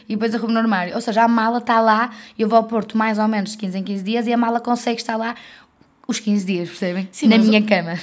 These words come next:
Speaker 2: o quinze dias? A mala tá há quinze
Speaker 1: Consegue,
Speaker 2: dias?
Speaker 1: consegue, consegue,
Speaker 2: Ei,
Speaker 1: consegue.
Speaker 2: Jesus.
Speaker 1: Já, já consegui chegar a esse ponto. Não é sempre, mas já consegui.
Speaker 2: Não, não. Que uma semana para mim é o limite. Depois a mala começa a fazer irritação também, <laughs> que eu tiro a mala dali.
Speaker 1: Sim, porque a nossa casa é tão grande.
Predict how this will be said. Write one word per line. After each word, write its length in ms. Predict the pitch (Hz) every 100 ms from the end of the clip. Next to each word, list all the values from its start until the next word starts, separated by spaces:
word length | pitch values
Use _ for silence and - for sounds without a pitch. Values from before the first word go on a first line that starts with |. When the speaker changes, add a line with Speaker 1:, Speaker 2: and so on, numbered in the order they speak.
| -
Speaker 2:
o 80 | 233
quinze 400 | 320 392 247 214
dias? 320 | 277 330 240
A 60 |
mala 180 | 247 269
tá 100 | 285
há 40 | 277
quinze 140 | 302
Speaker 1:
Consegue, 380 | 262 214 240 202
Speaker 2:
dias? 140 | 196
Speaker 1:
consegue, 440 | 202 214 208 185 -
consegue, 320 | 190 - 269
Speaker 2:
Ei, 80 | 226
Speaker 1:
consegue. 300 | 170 156 185
Speaker 2:
Jesus. 60 | 180
Speaker 1:
Já, 320 | 214 226 240
já 240 | 220 240 240
consegui 340 | 233 220 226
chegar 300 | - 240 226
a 40 |
esse 380 | 220 220 220 240
ponto. 400 | 233 185 - - _ _ _ _
Não 120 | - 196
é 80 |
sempre, 280 | 208 - - -
mas 120 | -
já 80 | -
consegui. 340 | - - - - 214 -
Speaker 2:
Não, 320 | 233 196 165
não. 220 | 170 151
Que 260 | 147 - 214
uma 280 | 247 214 226
semana 340 | 220 214 214
para 160 | 214 220
mim 120 | 220
é 80 | 214
o 80 | 214
limite. 360 | 220 202 156
Depois 220 | - 180 180
a 40 |
mala 240 | 180 185 185
começa 340 | 190 180 196
a 60 | 160
fazer 360 | 180 185 180 185
irritação 640 | 185 202 196 190 202 196
também, 300 | 202 190 196
<laughs> 40 |
que 180 | - -
eu 120 | 220
tiro 220 | 214 214 202
a 20 |
mala 240 | 190 202 196
dali. 180 | 202 165 _ _
Speaker 1:
Sim, 180 | - 226
porque 140 | 214
a 40 | 202
nossa 220 | 208 208
casa 200 | 202 202
é 20 |
tão 160 | 202 202
grande. 360 | 190 190 214